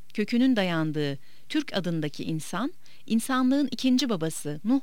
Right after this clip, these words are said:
aleyhisselamın oğlu, Yafes'in oğlu olan kişidir. Tarih döneminin belge tedarikinde pek hoşgörülü olan ilk evrelerine biz de hoşgörü gösterelim. Fakat en açık ve kesin ve en maddi tarih kalıntılarına dayanarak söyleyebiliriz ki Türkler,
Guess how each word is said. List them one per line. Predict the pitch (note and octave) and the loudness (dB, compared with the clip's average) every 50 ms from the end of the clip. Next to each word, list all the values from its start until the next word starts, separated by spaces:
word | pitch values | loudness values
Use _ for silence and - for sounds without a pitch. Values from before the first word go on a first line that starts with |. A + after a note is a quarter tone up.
| - - | 0 -2
aleyhisselamın | G3 F#3+ F#3 F3 E3 E3+ D#3+ - - E3+ D#3+ D#3 D3+ D3+ D3+ D3 | -2 0 0 0 0 -2 -4 -4 -4 -2 -2 0 0 0 -2 -2
oğlu, | - F#3+ G3 F#3+ F3 D#3+ G#3+ D4+ - - - - - - | -2 -2 0 0 0 0 -2 -4 -4 -8 -10 -10 -10 -6
Yafes'in | - G3 G3 G3+ - A#3 G#3+ - - C#4+ B3 | -2 -2 0 0 0 -2 -2 0 -2 -2 -2
oğlu | - G3 G3+ G3+ G3 | 0 0 0 0 0
olan | A3 F#3+ D#3 D3 C#3+ C#3 C3+ | 0 0 0 0 0 0 -2
kişidir. | C3 - C#3 - - C3+ C#3 C3+ A2+ - - - - - - - - - - - - - - - - - | -2 -2 -2 -2 -2 -2 -4 -6 -6 -6 -8 -10 -10 -10 -10 -10 -10 -10 -10 -10 -10 -12 -12 -12 -10 -4
Tarih | - A#3 A3+ A#3 C4+ D4 - - | 0 2 4 4 4 2 0 0
döneminin | - G3 F#3 E3+ E3 D#3 D3 C#3 C3+ C#3 C#3 - - - - | 0 0 2 2 2 2 2 0 0 -2 -4 -6 -6 -2 0
belge | G3 G3 G#3 G#3 C4 C4+ | 0 2 2 0 0 0
tedarikinde | - B3 F#3 F3+ F3 E3 D#3+ D#3 - - D3+ D3+ D3 E3+ A3+ D4 - - | 0 0 0 0 0 0 -2 -2 -2 -2 -2 -2 0 0 -2 -2 -2 -4
pek | D4+ D4+ - | -4 -4 -4
hoşgörülü | - A#3 A#3 A3 - - - F#3 E3 D#3+ D#3 | -4 -4 -2 -2 -2 0 0 0 0 0 0
olan | D3+ - D#3 D3+ D3 C#3 C#3 B2+ | 0 -2 0 0 0 -2 -2 -2
ilk | - B3 C4 - - | -4 -4 -4 -4 -2
evrelerine | - F#3+ F3 E3+ E3 D#3 D#3 D3+ D3 D3 D3 F3 C4+ - - - - - - | -2 -2 0 0 0 0 0 0 0 0 -2 -2 -2 -4 -8 -10 -12 -6 -2
biz | - D4+ C#4+ G#3+ | 0 0 0 0
de | G3+ F#3+ | 0 0
hoşgörü | F#3+ F#3+ F#3 - - - D#3+ D3+ D3 | 0 -2 -2 -4 -2 -2 -2 -2 0
gösterelim. | C3+ D3 C#3 - - - D3+ C#3+ C#3+ C3 C3 B2+ C#3 - - - - - - - - | -2 -2 -2 -4 -4 -4 -2 -2 -2 -2 -4 -4 -6 -6 -10 -10 -10 -10 -10 -10 -10
Fakat | - - B3 A#3+ - G3 E3 - - - - | -4 -4 -2 0 0 0 -2 -2 -4 -4 2
en | - C#4 D4+ | 4 4 4
açık | B3+ - G#3 - - - C4 - - - - - | 4 2 0 0 0 -2 -2 -4 -6 -8 -4 -4
ve | F3 | -4
kesin | E3+ - G3+ F#3 - - - E3+ G3 B3+ - - - - - - - - | -2 0 -2 -2 -2 -2 -4 -4 -4 -4 -6 -8 -10 -12 -10 -10 -2 2
ve | F3 | 2
en | E3+ - - - B3 D4 D4 C4+ | 2 4 4 4 4 6 6 6
maddi | A3+ G#3 G#3 G#3 F3+ E3+ A3 G#3 | 4 4 4 2 2 0 -2 0
tarih | G#3 A3 G#3 G3+ G#3 A#3+ A#3 - | 0 0 0 0 0 0 -2 -2
kalıntılarına | - F3+ D#3+ D#3+ D#3 - - D3+ D#3 D3+ D3+ C#3+ | -4 -2 -2 -2 -4 -4 -4 -2 -2 -2 0 0
dayanarak | D3 E3 E3+ E3+ E3+ D#3+ D3+ D3+ - - | 0 0 0 0 0 0 -2 -2 -4 -4
söyleyebiliriz | - G3 F3 E3+ E3 E3 E3 D#3 E3 D#3+ E3 E3+ G#3+ C4 - - | -2 -2 0 0 0 0 0 0 0 -2 -2 -2 -4 -4 -4 -6
ki | - - C#3+ | -6 -8 -6
Türkler, | - - E3 - - - D3 F#3 D4 F4 - | -4 -6 -6 -6 -4 -2 -2 0 0 -2 -2